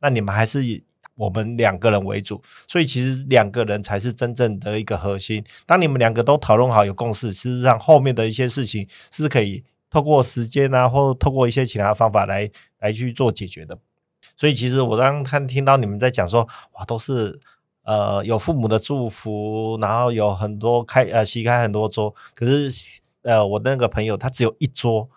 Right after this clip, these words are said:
而且在我们那个年代不开席还都不行。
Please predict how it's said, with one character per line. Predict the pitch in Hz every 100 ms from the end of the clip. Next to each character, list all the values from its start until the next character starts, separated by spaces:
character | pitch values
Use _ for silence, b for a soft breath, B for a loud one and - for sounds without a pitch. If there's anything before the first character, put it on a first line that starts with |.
| _
而 | -
且 | 135 127
在 | 170
我 | 143
们 | 110
那 | 143
个 |
年 | 127 117
代 | 131 123 _
不 | -
开 | - - 135
席 | 135 107 90
还 | 98
都 | 123
不 | 104
行。 | 107 -